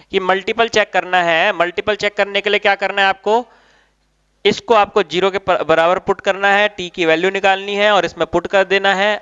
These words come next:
अगर put करने पे ज़ीरो आ जाता है तो इसका मतलब वो उसका multiple है, put करने पे ज़ीरो नहीं आता है तो उसका multiple नहीं है, ठीक है। क्योंकि जो आप put कर रहे हो एक तरह से divide करने के बाद आप remainder check कर रहे हो। कोई number किसी का multiple कब होता है?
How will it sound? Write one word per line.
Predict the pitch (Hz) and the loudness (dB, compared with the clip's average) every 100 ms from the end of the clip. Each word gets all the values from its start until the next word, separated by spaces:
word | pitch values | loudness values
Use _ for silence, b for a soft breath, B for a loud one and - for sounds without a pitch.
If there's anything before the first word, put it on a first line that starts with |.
| 170 | -2
अगर | 180 214 139 - b b b | 2 0 0 -8 b b b
put | 220 233 | 0 2
करने | 240 208 208 | 0 0 -2
पे | - 220 151 - _ _ _ | 0 2 2 -4 _ _ _
ज़ीरो | 127 127 185 233 | -12 -4 2 4
आ | 214 | 4
जाता | 196 185 185 | 4 2 0
है | 170 123 - b b _ | 0 -2 -8 b b _
तो | 175 | -4
इसका | 175 - | -2 -2
मतलब | 190 190 190 | -2 0 0
वो | 185 | 0
उसका | - 190 | 0 -2
multiple | 175 160 160 160 147 | -2 -2 -2 -2 0
है, | 190 214 - | 0 -2 -2
put | 180 | -2
करने | - 170 160 | 0 -2 -4
पे | 160 | -4
ज़ीरो | 151 147 | -2 -2
नहीं | 139 131 | -2 -2
आता | 127 135 | 0 -2
है | |
तो | 131 | -2
उसका | 127 139 | -8 -8
multiple | 127 123 135 170 269 - _ 131 | -6 -6 -4 -2 -2 -8 _ -8
नहीं | 123 113 | -8 -8
है, | 101 - _ b b | -14 -18 _ b b
ठीक | 170 247 | -2 0
है। | 196 B B | -2 B B
क्योंकि | 170 214 185 170 _ - | -2 0 0 -4 _ -2
जो | 180 | 4
आप | 202 202 | 4 4
put | 240 247 | 0 0
कर | 220 190 | 0 2
रहे | 202 | 4
हो | 226 | 2
एक | 190 - | 0 0
तरह | 202 | 0
से | 233 208 | 0 0
divide | 180 185 214 | 2 2 2
करने | 214 202 202 | 0 -2 -2
के | 196 | 0
बाद | 202 208 | 2 2
आप | 208 | 2
remainder | 170 180 185 190 | 0 -2 -2 -2
check | 185 - | -2 -4
कर | 139 | -4
रहे | 123 | -4
हो। | 113 - B B B | -6 -8 B B B
कोई | 214 226 | 2 2
number | 226 233 | 0 -2
किसी | 226 226 226 | -2 -4 -2
का | 233 | -2
multiple | 220 220 214 226 | 0 -2 -2 -2
कब | 214 226 | 0 0
होता | 208 - 120 | 0 0 -4
है? | 110 | -6